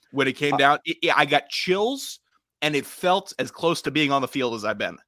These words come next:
Speaker 1: since, since play, uh, play.
Speaker 2: I, I'm very envious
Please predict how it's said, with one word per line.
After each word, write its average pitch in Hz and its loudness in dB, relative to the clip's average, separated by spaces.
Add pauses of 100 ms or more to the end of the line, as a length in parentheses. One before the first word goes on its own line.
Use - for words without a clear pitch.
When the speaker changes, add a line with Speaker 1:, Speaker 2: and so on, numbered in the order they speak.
(180)
Speaker 1:
since, - -8
since 107 -12
play, 98 -8 (140)
uh, 90 -2
play. - 2
Speaker 2:
I, 202 6 (280)
I'm 180 4
very 190 8
envious 180 0